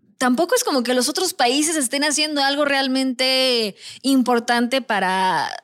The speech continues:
aliviar la situación del pueblo en Nicaragua, lo mismo en Venezuela, lo mismo en Cuba. Y una vez más,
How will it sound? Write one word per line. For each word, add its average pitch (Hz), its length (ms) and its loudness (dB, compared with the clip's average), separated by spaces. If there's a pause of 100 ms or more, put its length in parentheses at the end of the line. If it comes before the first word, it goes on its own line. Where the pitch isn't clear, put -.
(200)
aliviar 220 580 0
la 262 100 0
situación 226 560 0
del 226 160 0
pueblo 226 680 2 (260)
en 190 140 -2
Nicaragua, 254 840 2
lo 214 160 -2
mismo 226 300 2
en 202 80 -4
Venezuela, 254 680 0
lo 214 120 -2
mismo 214 480 -2
en 190 160 -8
Cuba. 269 480 2
Y 240 140 -4
una 294 160 -2
vez 311 160 -2
más, 285 440 2